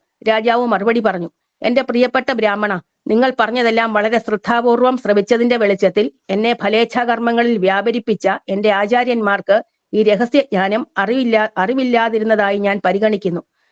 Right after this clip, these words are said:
അറിവുണ്ടായിരുന്നെങ്കിൽ അവർ എന്തുകൊണ്ട് എനിക്കിത് വിവരിച്ചു തന്നില്ല?"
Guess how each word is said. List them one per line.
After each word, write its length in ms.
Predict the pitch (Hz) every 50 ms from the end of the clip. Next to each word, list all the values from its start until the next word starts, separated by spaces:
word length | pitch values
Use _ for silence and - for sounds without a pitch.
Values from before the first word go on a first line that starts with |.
| _ _ _ _ -
അറിവുണ്ടായിരുന്നെങ്കിൽ 960 | 185 196 254 269 262 247 233 226 226 226 220 214 214 208 196 185 214 262 - -
അവർ 180 | 196 190 214 202
എന്തുകൊണ്ട് 440 | 196 214 214 247 233 233 233 226
എനിക്കിത് 480 | 247 233 - 208 208 220 208 220 214 214
വിവരിച്ചു 420 | 208 190 208 233 220 202 - -
തന്നില്ല?" 480 | 240 220 202 202 208 196 180 170 -